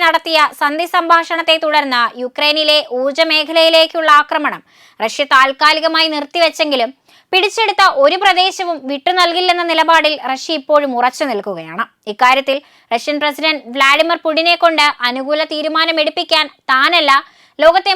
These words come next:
മറ്റാര് തന്നെ വിചാരിച്ചാലും കഴിയില്ലെന്നാണ് ട്രംപും വ്യക്തമാക്കിയിരിക്കുന്നത്. ഇതിനിടെ റഷ്യയ്ക്ക് നേരെ പ്രയോഗിക്കാൻ യുക്രൈൻ നിയോഗിച്ച അമേരിക്കയുടെ എഫ് സിക്സ്റ്റീൻ ഫൈറ്റർ ജെറ്റിനെയും റഷ്യ ഇപ്പോൾ വെടിവെച്ചിട്ടിട്ടുണ്ട്.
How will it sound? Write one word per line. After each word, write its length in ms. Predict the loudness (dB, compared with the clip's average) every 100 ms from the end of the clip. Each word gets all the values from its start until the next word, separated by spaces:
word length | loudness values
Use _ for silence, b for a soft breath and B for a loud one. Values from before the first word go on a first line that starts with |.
| -2
മറ്റാര് 440 | 0 4 4 4 0
തന്നെ 160 | -2 -2
വിചാരിച്ചാലും 580 | 2 2 0 0 0 0 0
കഴിയില്ലെന്നാണ് 720 | 0 0 0 0 2 2 2 -2 0
ട്രംപും 360 | 2 2 -2 -6 -8
വ്യക്തമാക്കിയിരിക്കുന്നത്. 920 | -8 -4 -6 -6 -10 -16 -16 -16 -12 -10 -6
ഇതിനിടെ 380 | -2 0 4 4 2 -2 -6
റഷ്യയ്ക്ക് 380 | -6 -4 -8 -4 -2
നേരെ 220 | 0 0 2
പ്രയോഗിക്കാൻ 580 | 2 2 -2 -2 -2 -4 -12 -12
യുക്രൈൻ 340 | -4 2 2 2
നിയോഗിച്ച 400 | 2 2 0 0 2 0 -2 -2
അമേരിക്കയുടെ 640 | 2 2 2 0 0 -2 -4 b b b 0
എഫ് 160 | 0 -8
സിക്സ്റ്റീൻ 400 | -8 -6 -8 -6 0
ഫൈറ്റർ 360 | 0 0 0 0 2
ജെറ്റിനെയും 520 | 0 0 -2 -4 -6 _ _ -4
റഷ്യ 300 | -4 0 0 0
ഇപ്പോൾ 240 | 0 0 0 -2 -4
വെടിവെച്ചിട്ടിട്ടുണ്ട്. 840 | -2 0 -2 -4 -8 -10 -6 -4